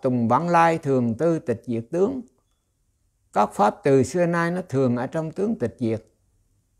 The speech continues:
Ừ. Cho nên là một sáng chiếu phương đông thể diệu toàn bài. Nó là vậy thôi. Khi mà tâm mình bừng sáng lên thì cái thể diệu nó rõ ràng tự mình biết ra.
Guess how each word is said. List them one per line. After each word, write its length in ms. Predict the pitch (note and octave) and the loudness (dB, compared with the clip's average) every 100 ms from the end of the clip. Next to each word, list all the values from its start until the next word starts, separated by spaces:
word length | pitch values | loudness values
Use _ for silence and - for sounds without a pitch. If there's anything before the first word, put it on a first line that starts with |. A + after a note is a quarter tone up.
| _ | _
Ừ. 200 | - A#2+ A#2 G#2 _ _ _ _ _ | -10 -8 -8 -12 _ _ _ _ _
Cho 140 | - D#3+ | -4 0
nên 260 | E3+ E3+ | 0 0
là 340 | E3 C#3+ A#2+ G#2+ - _ _ _ _ | 0 0 0 -2 -8 _ _ _ _
một 180 | B2+ B2 | -8 -8
sáng 300 | - F#3+ A3 | 0 0 0
chiếu 200 | G#3 G#3+ | -2 -2
phương 300 | E3+ E3+ E3+ | 0 -2 2
đông 240 | E3 E3 E3 | 2 0 -2
thể 280 | C3+ D3 E3+ | -2 0 0
diệu 240 | A#2 C3+ | 0 0
toàn 320 | - B2 B2 | 0 -2 0
bài. 380 | A#2+ A#2 A2 F#2+ _ _ _ _ _ _ _ _ _ _ _ - | -2 -2 -2 -8 _ _ _ _ _ _ _ _ _ _ _ -2
Nó 180 | G3+ | 2
là 140 | A3+ D#3 | 4 6
vậy 240 | C#3 C#3+ | 6 2
thôi. 200 | D#3+ F3+ F3+ _ _ | 2 -4 -8 _ _
Khi 120 | F#3 | -4
mà 140 | F3+ | -2
tâm 280 | D3 F3+ F3+ | 0 0 2
mình 180 | D#3+ D3 | 0 2
bừng 320 | D3+ D3+ C3+ | 2 2 0
sáng 260 | B2 F3+ B3+ | 0 -2 0
lên 280 | E3+ E3+ C#3 | 0 0 -2
thì 120 | C3 | -4
cái 140 | D#3 - | -4 -2
thể 220 | B2 F3 | 0 2
diệu 260 | C#3+ A#2 C3+ | 2 0 0
nó 280 | D#3+ F#3+ G#3 _ _ _ | -4 -6 -10 _ _ _
rõ 240 | B2 D#3 | 0 2
ràng 340 | D#3 B2+ A#2+ G#2 | 2 0 0 -4
tự 160 | - C3 | -4 -4
mình 220 | C#3+ B2 | -2 -2
biết 180 | D3+ F3+ | -2 -4
ra. 220 | E3+ D#3 | -8 -12